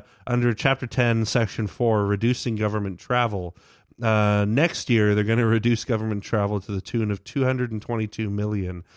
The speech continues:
and that's gonna continue for the next five years. Now,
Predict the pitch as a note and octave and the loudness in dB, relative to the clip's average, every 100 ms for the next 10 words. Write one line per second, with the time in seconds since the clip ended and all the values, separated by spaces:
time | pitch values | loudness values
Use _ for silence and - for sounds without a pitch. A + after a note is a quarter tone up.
0 | _ - A2+ B2 - C3 A#2+ G#2+ C3+ B2 | _ -4 0 0 0 -2 -2 -2 0 2
1 | A#2+ - G#2+ G#2 G#2+ - - A2 G#2 G#2 | 0 -2 -2 0 -2 -4 -4 -2 0 -2
2 | G#2+ F2 F#2 - - - - C#3 C3+ C3 | -4 -4 -10 -16 -20 -20 -4 2 2 2
3 | B2 | 0